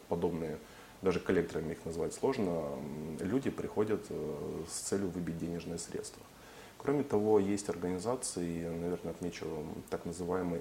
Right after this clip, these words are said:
возвратный лизинг, но сам возвратный лизинг сам по себе — это абсолютно законная вещь. А вот когда возвратный лизинг используется для того, чтобы выдавать потребительские займы под его видом,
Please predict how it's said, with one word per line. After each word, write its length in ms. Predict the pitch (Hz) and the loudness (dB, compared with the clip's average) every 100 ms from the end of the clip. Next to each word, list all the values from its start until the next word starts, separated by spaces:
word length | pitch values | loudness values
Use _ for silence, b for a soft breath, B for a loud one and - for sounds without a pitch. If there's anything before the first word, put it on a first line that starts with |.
| - | 0
возвратный 460 | 92 92 92 85 | 2 2 2 0
лизинг, 460 | 82 139 110 73 - B B B B | -2 -2 -2 -4 -6 B B B B
но 240 | 104 107 - | 2 2 2
сам 240 | - 120 | 4 4
возвратный 340 | 101 107 - 107 | 4 2 0 0
лизинг 400 | 156 165 107 - | 0 0 0 0
сам 220 | - 90 | -2 0
по 100 | - | -2
себе — 260 | - 85 - | -6 -6 -6
это 160 | - - | 0 0
абсолютно 440 | 98 - 113 95 | 2 0 -4 -4
законная 460 | 85 85 90 87 82 | -4 -2 -2 0 -2
вещь. 300 | 82 - - - B B B - | -4 -10 -14 -18 B B B 4
А 60 | |
вот 160 | 95 104 | 6 6
когда 200 | 107 104 | 4 4
возвратный 440 | 101 104 107 107 | 6 6 4 4
лизинг 320 | 104 92 82 | 0 0 -4
используется 440 | - - 101 92 - | -6 0 0 0 -2
для 60 | 87 | -2
того, 140 | 95 | 0
чтобы 280 | 92 92 90 | -2 -2 -4
выдавать 600 | 90 107 101 98 90 - | 0 2 4 4 2 0
потребительские 720 | - - - 90 87 - - | -8 -6 -4 -4 -4 -6 -4
займы 300 | 107 160 175 | 0 0 0
под 180 | - 90 | 0 -2
его 260 | 92 107 104 | 0 0 0
видом, 340 | 104 90 - | 0 -2 -4